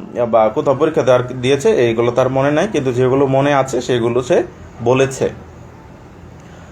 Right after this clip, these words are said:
কিন্তু আরেকটু ইন্টারেস্টিং একটা ব্যাপার, সেটা হলো যে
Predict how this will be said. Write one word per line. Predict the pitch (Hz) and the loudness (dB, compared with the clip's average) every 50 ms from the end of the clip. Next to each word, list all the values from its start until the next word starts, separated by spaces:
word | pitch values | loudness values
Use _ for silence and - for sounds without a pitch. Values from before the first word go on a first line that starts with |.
| 82 82 - - - - - - - - - - - - - - - - - - | -20 -20 -20 -20 -20 -20 -20 -20 -20 -20 -20 -20 -20 -20 -20 -20 -20 -20 -6 -2
কিন্তু | - 226 262 262 262 262 202 170 175 240 285 381 - - - - - - - - - - - - - | 0 2 2 2 4 4 4 6 4 2 0 -4 -10 -18 -20 -20 -20 -20 -20 -20 -20 -20 -10 -2 0
আরেকটু | 165 175 226 240 233 - 262 | 2 2 2 0 -2 -4 -4
ইন্টারেস্টিং | 254 240 240 226 208 196 202 202 190 175 | -2 0 0 2 0 0 0 -2 0 0
একটা | 165 - - 151 | 0 0 0 0
ব্যাপার, | 120 120 127 120 113 123 117 139 220 | 0 0 0 2 4 4 4 4 2
সেটা | 214 - 160 151 160 | 0 0 0 0 2
হলো | 160 160 160 165 165 165 170 170 - 147 | 2 2 4 4 4 4 4 2 0 -2
যে | 127 123 131 123 123 120 120 120 | 0 2 4 4 6 4 4 2